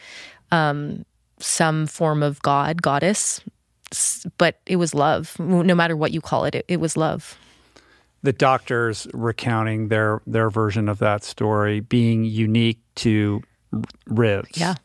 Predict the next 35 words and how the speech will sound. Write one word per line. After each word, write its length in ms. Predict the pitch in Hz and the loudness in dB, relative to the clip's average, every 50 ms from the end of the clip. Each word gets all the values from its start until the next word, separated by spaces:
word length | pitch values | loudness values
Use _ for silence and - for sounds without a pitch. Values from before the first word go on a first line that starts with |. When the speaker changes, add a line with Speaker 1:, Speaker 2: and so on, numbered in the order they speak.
| _ _ | _ _
Speaker 2:
because 280 | - 117 - 120 101 101 | -2 0 0 0 0 2
they're 240 | 120 120 120 120 117 | 2 2 4 2 2
in 380 | 117 117 110 107 101 110 117 - _ _ _ _ _ _ _ _ _ _ | 2 0 0 -2 -2 -4 -8 -12 _ _ _ _ _ _ _ _ _ _
that 200 | - 117 110 - | 0 0 0 0
scenario 500 | - - 117 113 110 107 104 104 101 98 | -2 -4 -2 -2 0 0 0 2 2 2
Speaker 1:
Yeah. 160 | - 180 190 - - - | 0 0 -2 -4 -6 -4
Speaker 2:
every 160 | 117 107 104 | -4 -4 -2
single 220 | 98 - 110 98 101 | -2 -4 -4 -4 0
day 180 | - 120 113 107 | 0 0 0 0
with 120 | 104 104 | -2 -4
different 240 | - 101 101 101 98 | -6 -6 -6 -6 -8
people, 420 | - - 73 76 - - - - - | -6 -6 -6 -4 -4 -4 -6 -6 -4
right? 280 | - 107 98 98 104 113 | -4 -2 -2 0 0 0
Speaker 1:
Yeah. 220 | 175 175 180 175 151 - _ - - - - - _ _ | 0 0 0 -2 -4 -8 _ -20 -20 -20 -20 -20 _ _
Speaker 2:
So 600 | - - - 131 123 120 120 117 113 113 113 - - _ _ | -10 -2 2 4 4 4 4 2 2 0 -2 -6 -10 _ _
what 280 | - 120 123 135 135 | -2 2 2 4 4
is 120 | 139 117 117 | 2 2 0
it 120 | 127 113 | 0 0
about 440 | 120 101 113 110 110 110 113 - - _ _ _ _ _ _ _ _ _ _ _ _ - | 0 0 0 0 2 0 0 -2 -6 _ _ _ _ _ _ _ _ _ _ _ _ -8
Riv's 680 | 110 107 117 123 123 120 117 110 107 107 - - - - - | -2 0 2 2 4 4 2 0 -2 -4 -8 -10 -12 -4 -2
that 200 | 113 110 110 - _ - | -2 -2 -2 -4 _ -12
helped 340 | - 120 120 113 - - _ | -4 -2 -2 -2 -4 -10 _
co-create 800 | - - 117 110 101 - - 117 107 104 107 107 107 104 107 - _ _ | -4 -2 -2 -2 -2 -4 -4 -4 -2 0 0 0 0 -2 -4 -6 _ _
that 220 | 104 104 104 101 | -2 -2 -2 -4
type 340 | - - 113 107 104 98 - | -2 -2 0 0 0 -2 -4
of 340 | 110 107 107 101 101 101 - _ _ | -4 -4 -2 -4 -6 -8 -12 _ _
shared 400 | - - - - 117 104 101 95 | -10 -8 -4 -2 0 0 0 -2
experience, 720 | 98 98 - - - - 107 104 104 95 95 98 - - - - | -4 -6 -8 -8 -6 -4 -2 -2 -2 -4 -6 -8 -10 -14 -12 -10
do 60 | - | -10
you 60 | 101 101 | -10 -8
think? 340 | - - 113 110 110 - | -8 -8 -8 -8 -6 -2
Speaker 1:
Well, 240 | 202 208 208 185 - _ | -2 0 0 -2 -2 _
interestingly, 920 | - 214 240 - - 196 - - - 170 160 156 156 151 147 160 180 185 - _ _ | -2 -2 -2 -2 -4 -4 -6 -4 -4 -4 -4 -2 -4 -4 -4 -4 -6 -6 -8 _ _
what 260 | 196 170 196 180 - - - - _ | -2 0 0 0 0 -4 -16 -16 _
they 540 | - 175 196 190 190 208 214 214 214 202 | -4 -2 0 2 2 2 2 0 -2 -4